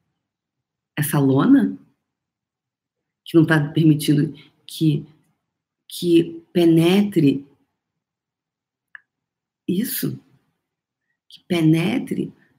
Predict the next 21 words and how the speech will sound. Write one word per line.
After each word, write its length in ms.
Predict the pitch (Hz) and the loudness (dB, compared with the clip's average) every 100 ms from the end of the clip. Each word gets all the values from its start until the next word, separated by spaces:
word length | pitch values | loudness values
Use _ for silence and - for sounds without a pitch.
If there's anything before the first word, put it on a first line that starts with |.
| _ | _
a 100 | - | -4
informação, 1080 | 175 156 165 170 165 147 - 165 196 269 269 - _ _ _ | -2 -2 -4 -2 -2 -6 -4 -2 0 -4 -8 -14 _ _ _
que 120 | _ | _
penetre, 680 | _ 95 90 196 208 - 185 | _ -2 0 -2 -4 -6 -8
que 140 | - | -4
você 220 | 175 156 | -6 -4
reconheça 760 | 170 170 165 170 220 277 - - _ _ | -8 -4 -2 0 0 -2 -6 -10 _ _
que 120 | - | -4
existem 400 | 170 180 180 - - - | -2 -2 -4 -8 -10 -2
outras 440 | 208 285 285 196 | 0 0 -2 -4
possibilidades? 760 | - 165 170 160 165 240 277 - - _ _ _ _ _ _ _ _ _ _ _ _ _ _ _ _ _ - | -6 -8 -6 -4 -2 -2 -4 -6 -16 _ _ _ _ _ _ _ _ _ _ _ _ _ _ _ _ _ 2
Tudo 160 | 269 | 4
que 80 | 254 | 4
não 160 | 220 208 | 2 2
permita 540 | 196 202 190 160 - - _ | 4 4 2 -2 -4 -12 _
você 220 | - 156 180 | -8 -2 0
retirar 460 | 180 - 170 175 | 0 0 0 0
essa 220 | 165 170 | -2 -2
lona 540 | 151 165 170 160 143 - _ _ _ _ _ _ _ _ _ _ _ _ - - | 2 2 2 0 -4 -10 _ _ _ _ _ _ _ _ _ _ _ _ -10 -4
da 160 | 151 | 0
impermeabilidade, 1120 | 151 165 160 156 147 139 143 143 139 131 147 | 0 2 0 0 0 -2 -4 -4 -4 -6 -10